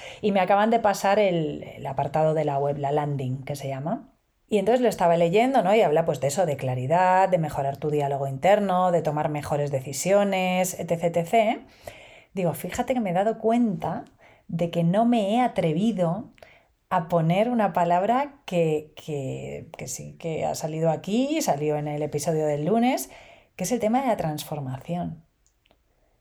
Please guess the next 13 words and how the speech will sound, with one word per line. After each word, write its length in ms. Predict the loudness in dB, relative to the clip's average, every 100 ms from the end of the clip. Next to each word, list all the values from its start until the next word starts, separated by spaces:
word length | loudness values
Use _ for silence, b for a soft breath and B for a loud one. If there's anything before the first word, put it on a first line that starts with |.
| _ -2
Y 180 | 2 4
esto, 340 | 2 2 2
pues 160 | 2 0
fíjate, 380 | 0 0 0
voy 120 | 2 2
a 60 |
escribir, 540 | 0 -2 -2 -2 -4 -2
¿por 160 | -2
qué 100 | 0
no 160 | 0 2
me 200 | 2 2
he 20 |
atrevido 720 | 2 2 0 2 2 2 0